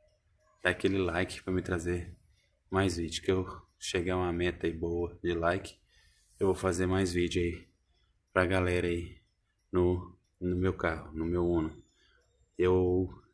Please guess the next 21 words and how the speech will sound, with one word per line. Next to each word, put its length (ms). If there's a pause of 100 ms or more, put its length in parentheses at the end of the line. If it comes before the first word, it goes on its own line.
(200)
carinhosamente 760
que 100
apelidei 460
ele 100
de 400 (260)
Uno 200
Roleta, 480 (640)
então 360
vou 140
fazer 220
mais 240
vídeo 260
com 140
o 20
Uno 120
Roleta 400
aí. 100
Tem 200
muita 360
coisa, 440
né, 200